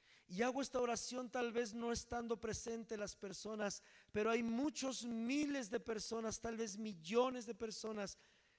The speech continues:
que nunca se pudieron conectar vía internet y tal vez nunca lo hagan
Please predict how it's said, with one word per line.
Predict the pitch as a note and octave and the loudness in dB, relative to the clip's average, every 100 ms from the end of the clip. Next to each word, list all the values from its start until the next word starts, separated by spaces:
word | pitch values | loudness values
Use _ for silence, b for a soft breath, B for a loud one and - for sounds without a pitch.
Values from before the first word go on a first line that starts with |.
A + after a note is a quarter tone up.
| B | B
que | - - | -10 -6
nunca | G#3 A#3+ B3+ A#3+ G#3 | 0 0 0 -2 -4
se | - G3+ | -4 -4
pudieron | - F#3+ G3 G3+ G3+ | -6 -4 0 0 0
conectar | - F#3 F3 - _ G3 G3 G3 | -2 -4 -4 -8 _ -4 -2 -2
vía | E3+ E3+ G3+ G3 | -4 -6 -2 -2
internet | F#3+ F3 F3+ D#3+ E3+ G3+ G#3 - - | -4 -8 -8 -6 -2 0 0 -4 -12
y | F#3 | -8
tal | G#3+ G#3+ | -2 0
vez | G#3 F3 F3 | 0 -2 -6
nunca | G3+ G#3+ A#3+ B3 G#3+ | -4 -2 -2 -4 -4
lo | G3 F#3+ | -2 0
hagan | F#3+ G3+ F3+ D3+ C#3 | 0 -2 -4 -4 -8